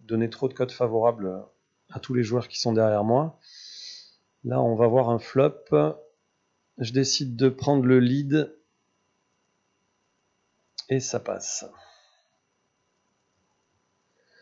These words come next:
Alors, As-Dame, là, j'ai décidé de simplement call parce que c'est As-Dame off, parce que j'ai pas la position et parce que je fais face à un joueur qui vient de raise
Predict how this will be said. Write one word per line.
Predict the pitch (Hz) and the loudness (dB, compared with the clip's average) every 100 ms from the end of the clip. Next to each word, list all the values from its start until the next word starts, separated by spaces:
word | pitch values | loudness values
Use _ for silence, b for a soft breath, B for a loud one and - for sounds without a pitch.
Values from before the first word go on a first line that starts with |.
| b b | b b
Alors, | - 123 | 2 6
As-Dame, | 151 135 147 180 165 - _ _ _ _ | 6 4 4 4 -2 -8 _ _ _ _
là, | 156 156 | 2 4
j'ai | 131 | 4
décidé | 120 131 135 135 | 2 0 2 0
de | |
simplement | - 156 160 139 123 | 0 0 4 4 2
call | - 147 160 160 - _ | 4 4 4 0 -12 _
parce | - 127 | -10 -6
que | 143 | -4
c'est | 131 131 | 2 4
As-Dame | 123 120 123 | 6 4 2
off, | 127 135 135 - | 4 4 4 -4
parce | 131 | -4
que | - 131 | -2 -2
j'ai | 120 | -2
pas | 135 | 2
la | 131 | 2
position | 131 113 113 - 131 135 - | 2 -4 -4 -4 -4 -6 -12
et | |
parce | 120 120 - | -10 -8 -6
que | 135 135 | -2 -2
je | 110 | -2
fais | 110 123 | -6 -4
face | 123 131 - | -2 -2 0
à | 113 | 0
un | 113 | 0
joueur | 110 131 127 | 0 0 0
qui | - | -2
vient | 120 120 | 0 2
de | |
raise | 107 127 123 104 | 2 2 2 -2